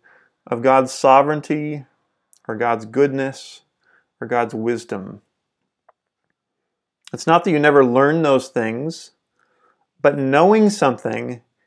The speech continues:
and relying on something are different. So we can know things but not rely on them. So we forget names all the time, right? When you're out of use, you haven't seen someone for a long time,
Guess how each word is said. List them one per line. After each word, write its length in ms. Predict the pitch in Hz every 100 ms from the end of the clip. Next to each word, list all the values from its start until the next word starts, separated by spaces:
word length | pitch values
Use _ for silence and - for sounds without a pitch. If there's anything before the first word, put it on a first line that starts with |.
| _ -
and 160 | 127
relying 540 | 123 123 139 175 175 147
on 160 | 127
something 640 | 120 131 110 120 110 110 110 _ _ _
are 100 | 123
different. 640 | 110 123 120 107 101 - _ _ _ _ _ _ _ _ _ _ _ _ _ _
So 140 | -
we 140 | 135 170
can 300 | 165 135 135
know 260 | 165 202
things 600 | 208 151 120 113 117 127
but 160 | - 123
not 260 | 123 127 127
rely 460 | 120 123 147 143
on 200 | 120 107
them. 380 | 104 107 107 104 _ _ _ _ _ _ _ _ _ _ _ _ _ _ _ _ _ _ _ _ _ _ _
So 200 | - 135
we 220 | 117 135 135
forget 340 | 135 135 131
names 300 | 139 151 131
all 160 | 123 117
the 60 |
time, 400 | 117 - 110 107
right? 280 | 110 123 143
When 120 | 127
you're 180 | 117 -
out 160 | 123 135
of 160 | 117
use, 320 | 123 143 160
you 80 | 143
haven't 200 | 131 120
seen 200 | - 143
someone 220 | 151 143
for 120 | 143 147
a 80 |
long 320 | 131 127 139 135
time, 520 | 147 143 170 180